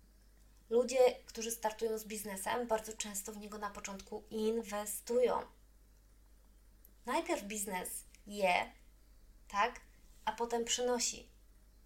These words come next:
To nigdy nie dzieje się odwrotnie. To nigdy nie będzie tak, że Twój biznes najpierw urośnie i najpierw zarobi na to, żeby w niego inwestować.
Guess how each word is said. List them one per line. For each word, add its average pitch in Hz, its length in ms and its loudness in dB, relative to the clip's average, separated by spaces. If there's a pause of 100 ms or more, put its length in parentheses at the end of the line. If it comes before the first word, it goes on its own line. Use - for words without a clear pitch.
(720)
To - 140 -12
nigdy 254 260 -6
nie 254 160 2
dzieje 233 180 2
się 196 140 -2
odwrotnie. 196 460 -8
To 226 100 -6
nigdy 339 260 0
nie 330 100 2
będzie 262 280 6
tak, 240 260 6
że 277 80 -2
Twój 233 220 -4
biznes 220 380 2
najpierw 254 560 2
urośnie 220 460 2
i 220 160 -2
najpierw 247 400 2
zarobi 226 380 4
na 262 160 8
to, 330 180 6 (380)
żeby 277 240 4
w 285 40 4
niego 269 220 8
inwestować. 214 680 2